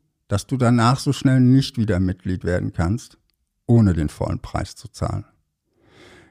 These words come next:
Das war's von mir für heute und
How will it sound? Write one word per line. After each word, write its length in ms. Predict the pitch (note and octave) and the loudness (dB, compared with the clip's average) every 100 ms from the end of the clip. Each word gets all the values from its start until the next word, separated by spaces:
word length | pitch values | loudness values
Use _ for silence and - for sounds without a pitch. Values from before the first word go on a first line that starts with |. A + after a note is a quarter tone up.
| _ | _
Das 220 | - A2+ - | 0 0 2
war's 200 | D3+ - | 0 4
von 180 | C3+ | 6
mir 160 | C3 C3 | 8 6
für 160 | - B2+ | 4 4
heute 360 | G#2 F2+ F2+ - _ _ _ _ _ | 2 0 -6 -12 _ _ _ _ _
und 320 | G2+ A#2+ - | -2 -2 -8